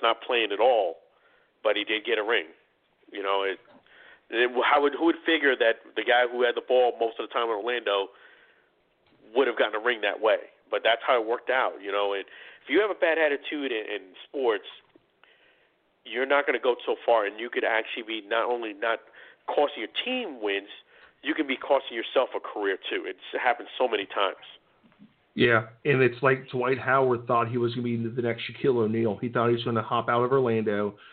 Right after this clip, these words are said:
Speaker 2: go to L A, get, you know, get the movie deals, all this stuff, and it just was a dumpster fire, <laughs> absolute
Speaker 1: Yeah.
Speaker 2: dumpster fire when he went out
Speaker 1: It
Speaker 2: to
Speaker 1: was.
Speaker 2: L A. It, it was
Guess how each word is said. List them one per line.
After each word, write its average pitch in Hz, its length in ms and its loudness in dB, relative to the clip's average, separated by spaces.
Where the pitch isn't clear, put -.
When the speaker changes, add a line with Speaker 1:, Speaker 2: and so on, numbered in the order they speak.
Speaker 2:
go 113 140 6
to 123 120 0
L 139 320 4
A, 110 420 0
get, 127 160 -2
you 131 80 -2
know, 110 140 4
get 120 160 0
the 123 60 -8
movie 127 320 0
deals, 120 640 4
all 117 180 2
this 127 240 0
stuff, 110 300 0
and 120 180 0
it 101 160 -4
just 117 280 0
was 113 160 4
a 101 100 -2
dumpster 107 480 -2
fire, 92 300 -4
<laughs> - 180 -20
absolute 135 840 0
Speaker 1:
Yeah. 135 80 0
Speaker 2:
dumpster 95 460 0
fire 107 240 0
when 113 140 0
he 117 60 2
went 117 200 2
out 101 80 -2
Speaker 1:
It 90 40 -8
Speaker 2:
to 90 60 -6
Speaker 1:
was. 92 420 0
Speaker 2:
L 123 60 -4
A. - 20 2
It, - 180 -6
it 123 60 4
was 104 140 2